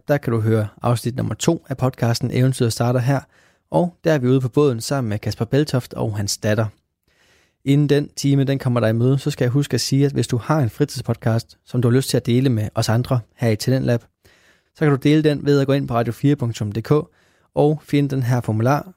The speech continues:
hvor du kan vedlægge et afsnit eller en smagsprøve på din podcast og sende ind til programmet. Vi har altså ingen begrænsninger for, hvad din podcast den må eller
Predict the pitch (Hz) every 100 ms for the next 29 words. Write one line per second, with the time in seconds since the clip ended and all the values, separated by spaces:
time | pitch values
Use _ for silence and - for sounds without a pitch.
0 | _ 139 135 143 139 160 170 131 113 131
1 | - 131 - 151 165 135 143 127 - 123
2 | - 113 123 135 117 117 - 127 117 117
3 | 127 156 - 117 110 120 117 104 - _
4 | _ _ _ _ _ _ _ 139 113 -
5 | 135 - - 117 117 120 127 127 131 -
6 | 110 110 127 120 117 107 107 - 127 -
7 | 110 127 120 117 131 113 107